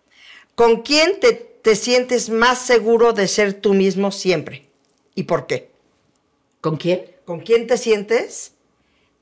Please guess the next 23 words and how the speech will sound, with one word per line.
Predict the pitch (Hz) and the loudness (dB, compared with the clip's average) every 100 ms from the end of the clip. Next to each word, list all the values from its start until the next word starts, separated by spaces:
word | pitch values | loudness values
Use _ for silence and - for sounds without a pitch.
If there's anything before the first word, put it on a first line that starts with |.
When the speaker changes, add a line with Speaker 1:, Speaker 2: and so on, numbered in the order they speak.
| - | -6
Speaker 1:
de | 180 | -2
ser | 180 202 202 | 0 0 2
tú | 226 | 2
misma | 233 220 214 359 - _ _ _ _ - | 4 2 0 -6 -8 _ _ _ _ -16
y | |
que | 143 | -8
estés | 165 - 196 | -6 -4 0
segura | 208 185 208 233 247 - _ _ - | 2 2 2 2 0 -8 _ _ -4
ahí? | 160 156 - _ _ _ _ _ _ _ _ _ _ _ _ _ _ _ _ _ _ _ - | -2 -4 -8 _ _ _ _ _ _ _ _ _ _ _ _ _ _ _ _ _ _ _ -8
¿Y | |
Speaker 2:
Con | 170 | -2
Speaker 1:
por | 156 | -2
Speaker 2:
mis | 156 | -2
Speaker 1:
qué? | 156 | -4
Speaker 2:
hijas. | 156 170 156 - - | -4 -12 -14 -14 -14
Speaker 1:
Con | - 151 | -12 -10
tus | 143 147 | -8 -10
hijas. | 113 - - - _ _ _ _ _ | -12 -16 -20 -20 _ _ _ _ _
Speaker 2:
Y | 147 | -4
ahora | 156 156 - | -2 -2 -4
con | 160 | -6
mi | 147 | -4
nieto. | 147 156 160 165 | -4 -6 -8 -14